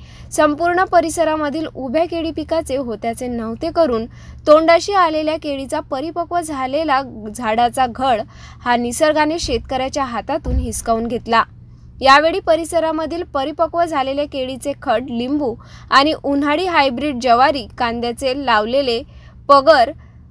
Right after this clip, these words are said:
इत्यादी उन्हाळी पिकाचे प्रचंड प्रमाणात नुकसान झाले आहे. शेतामधील कांद्याच्या पिकाचे लावलेले पगर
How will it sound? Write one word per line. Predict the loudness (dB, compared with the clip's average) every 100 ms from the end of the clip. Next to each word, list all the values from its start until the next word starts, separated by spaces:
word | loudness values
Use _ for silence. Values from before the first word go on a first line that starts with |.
| -20 -20 -20 -20 -20 -20 -20 -20 -8
इत्यादी | -6 0 4 4 4
उन्हाळी | -2 -2 -4 -6
पिकाचे | -6 -4 -4 -6
प्रचंड | -6 -6 -6 -6
प्रमाणात | -6 -8 -8 -8 -10
नुकसान | -10 -10 -8 -8
झाले | -4 -2 0
आहे. | 0 0 -2 -4 -18 -8
शेतामधील | -2 0 0 0 -4 -6
कांद्याच्या | -4 -4 -2 -4 -6
पिकाचे | -8 -4 -4 -2 0
लावलेले | 2 2 0 -2
पगर | -2 0 4 4